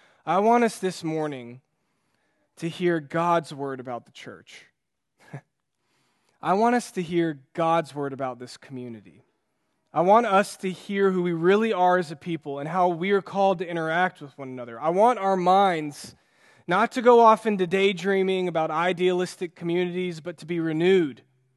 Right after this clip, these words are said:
by the scriptures, by the image in Romans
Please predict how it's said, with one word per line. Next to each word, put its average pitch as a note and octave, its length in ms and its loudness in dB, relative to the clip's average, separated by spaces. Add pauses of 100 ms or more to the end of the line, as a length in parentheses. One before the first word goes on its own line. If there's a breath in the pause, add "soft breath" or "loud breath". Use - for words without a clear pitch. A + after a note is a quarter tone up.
(800)
by D3+ 160 0
the D3 80 -10
scriptures, C#3+ 640 -8
by D3 140 -8
the D#3 180 -6
image D#3 480 -6 (420)
in C3+ 120 -12
Romans D3 720 -4